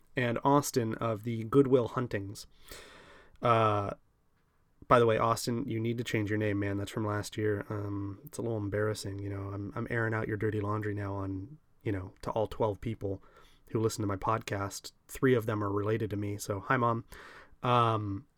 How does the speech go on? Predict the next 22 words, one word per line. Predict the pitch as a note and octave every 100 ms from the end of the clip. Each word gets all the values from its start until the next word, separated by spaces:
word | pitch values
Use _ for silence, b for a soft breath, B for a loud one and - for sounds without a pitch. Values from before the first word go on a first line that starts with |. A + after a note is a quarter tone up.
| _ _ _ _ _ _ _ - - - A#2 -
but, | A2+ A2+ _ _ _ -
dude, | A#2+ A2+ A#2 G2+ - _ _ _ _ C3+
we | B2+
need | C3+
a |
better | A2+ A2
name | A#2+ B2 G#2 -
'cause | - A2+ G#2+ -
it | -
sounds | B2 A#2
pretty | - A2
stupid | - B2 A#2+
when | G#2
I | G2+
say | - G#2+
it. | A2 - B B B B B B -
Anyway, | C4+ A#3+ C#3+ G#2 - - _ - _ _ _ _ _ _ _
Austin | F3+ G#3+ C#4 - - G#2+ - - _ _ _ _ _ _ _ _ _ _ -
and | C#3
his | C3+ A#2
stupid | - - G#3 D3+ B2+
named | C3+ A#2+ A2+ C3+